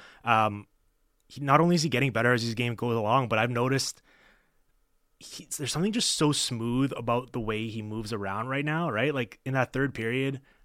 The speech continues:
there was the one shift, which the broadcast highlighted, where first he attacks Ryan Suter off the rush, which isn't, uh, at this point,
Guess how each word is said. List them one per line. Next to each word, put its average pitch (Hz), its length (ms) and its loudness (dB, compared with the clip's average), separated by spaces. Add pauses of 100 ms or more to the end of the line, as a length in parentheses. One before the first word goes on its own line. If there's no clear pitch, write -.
(140)
there 127 120 -2
was 127 100 -2
the 123 80 -2
one 117 320 0
shift, 117 400 -2
which 107 160 -12
the 110 80 -6
broadcast 107 500 -2
highlighted, 101 580 -2 (480)
where 107 420 -2
first - 640 0
he - 160 -6
attacks 117 380 0
Ryan 110 240 0
Suter 107 300 -2
off 98 120 -2
the 104 80 -8
rush, 95 280 -8
which 101 160 -12
isn't, 92 280 -16 (220)
uh, 92 220 -12
at 104 100 -10
this 101 100 -8
point, 95 460 -6